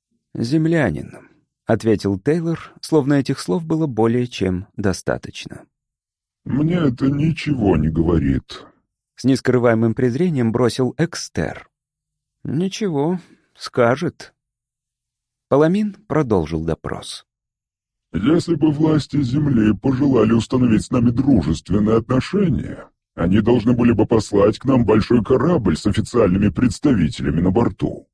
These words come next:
Speaker 2: Что, разве не так?»
Speaker 1: «Я так не думаю».
Speaker 2: «Это почему?»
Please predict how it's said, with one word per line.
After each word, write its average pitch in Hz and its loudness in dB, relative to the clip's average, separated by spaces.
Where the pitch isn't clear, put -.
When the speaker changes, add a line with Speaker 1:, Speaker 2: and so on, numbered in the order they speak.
Speaker 2:
Что, 101 2
разве 113 0
не 113 2
так?» 160 -2
Speaker 1:
«Я 151 -2
так 143 -4
не 151 0
думаю». 107 -4
Speaker 2:
«Это - 0
почему?» 147 -2